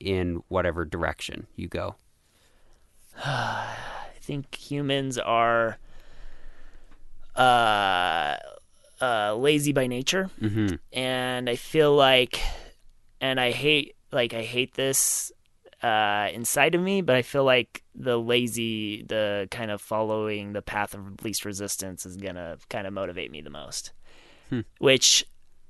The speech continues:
Speaker 2: I s-, I say that out loud, and I've said that in my head a lot, and that's why I've been looking for jobs right now, because, and somebody pointed this out to me recently.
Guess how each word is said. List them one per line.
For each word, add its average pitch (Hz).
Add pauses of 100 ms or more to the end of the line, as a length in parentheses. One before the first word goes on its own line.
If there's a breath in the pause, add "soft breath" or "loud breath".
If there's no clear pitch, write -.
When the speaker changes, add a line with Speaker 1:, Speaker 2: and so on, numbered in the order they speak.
(520)
Speaker 2:
I 139
s-, - (120)
I 135
say 160
that 160
out 131
loud, 156
and 131
I've 117
said -
that 139
in 127
my 113
head 127
a 113
lot, 110 (380)
and 139
that's 147
why 131
I've 120
been 117 (480)
looking 123
for 139
jobs 175
right 117
now, 95
because, 123 (120)
and 135
somebody 165
pointed 147
this 143
out 139
to -
me 131
recently. 120